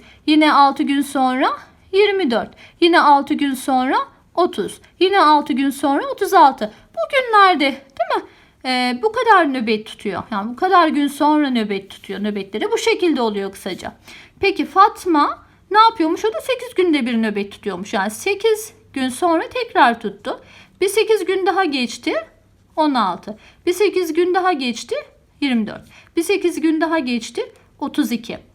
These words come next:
Doğru mu arkadaşlar? Yani, e, bu şekilde nöbeti bu şekilde oluyor. Peki ikisi ortak arkadaşlar kaç gün sonra, e, nöbet tutmuş oluyorlar? Bakın ikisi ortak yirmi dördünde tutmuş oluyorlar. Demek ki diyoruz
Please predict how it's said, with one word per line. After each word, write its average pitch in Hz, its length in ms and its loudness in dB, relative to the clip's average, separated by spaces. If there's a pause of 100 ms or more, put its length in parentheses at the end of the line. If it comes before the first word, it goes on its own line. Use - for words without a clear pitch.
Doğru 262 160 -2
mu 539 120 -8 (100)
arkadaşlar? 262 580 -2 (300)
Yani, 269 460 0 (280)
e, 247 220 -2 (300)
bu 453 60 -2
şekilde 339 600 0 (160)
nöbeti 285 400 -2
bu 415 80 0
şekilde 311 460 0
oluyor. 185 360 -6 (360)
Peki 370 360 -2
ikisi 311 560 -4
ortak 359 560 0
arkadaşlar 285 800 0
kaç 494 300 -4
gün 392 180 0
sonra, 320 600 2 (500)
e, 226 180 0
nöbet 269 340 -4
tutmuş 262 440 -6
oluyorlar? 262 680 -2
Bakın 247 320 -6
ikisi 311 260 -8
ortak 285 420 -4
yirmi 320 280 2
dördünde 339 460 0
tutmuş 262 400 -8
oluyorlar. 226 580 -4 (400)
Demek 392 320 0
ki 247 140 -2
diyoruz 269 520 -6